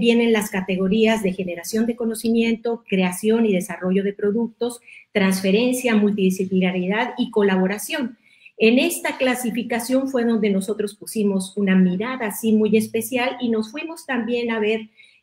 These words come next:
qué era lo que nos decía la literatura, qué es lo que se está publicando en los últimos tiempos sobre innovación abierta vinculada al desarrollo sostenible desde esta perspectiva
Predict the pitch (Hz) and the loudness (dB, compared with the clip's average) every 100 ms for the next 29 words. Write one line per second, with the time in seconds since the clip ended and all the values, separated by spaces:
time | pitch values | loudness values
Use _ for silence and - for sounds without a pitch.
0 | - 294 320 302 269 233 226 226 226 262 | -2 -2 0 -2 0 0 2 0 0 -2
1 | 277 254 220 196 202 196 190 240 240 240 | 0 0 0 0 0 -2 -2 -4 -2 -2
2 | 240 - 285 285 277 233 220 208 - 254 | -4 -4 -4 -2 -2 -2 -2 -2 -4 -6
3 | 262 240 208 202 226 226 226 226 - 202 | -2 -2 -2 -2 -2 -2 0 -2 -4 -2
4 | 196 185 185 226 220 226 214 202 - 226 | 0 0 -2 -4 -4 -2 -2 -2 -2 -2
5 | 226 226 220 262 - - - - 262 240 | -2 -2 -4 -6 -10 -20 -20 -6 0 2
6 | 233 240 220 190 190 233 233 226 233 233 | 4 4 2 0 -2 -2 0 0 0 -2
7 | 254 226 311 381 - 269 254 330 349 - | -8 -6 -2 -2 -2 -2 -2 -2 -6 -4
8 | 214 196 185 190 196 214 220 214 - 240 | -2 0 -2 -2 -2 -2 -4 -8 -6 -2
9 | 254 240 285 277 - 208 190 196 208 208 | 0 0 -2 -4 0 0 0 -2 -2 -4
10 | 226 190 185 190 185 208 214 220 | -10 -10 -8 -10 -4 -2 -2 -4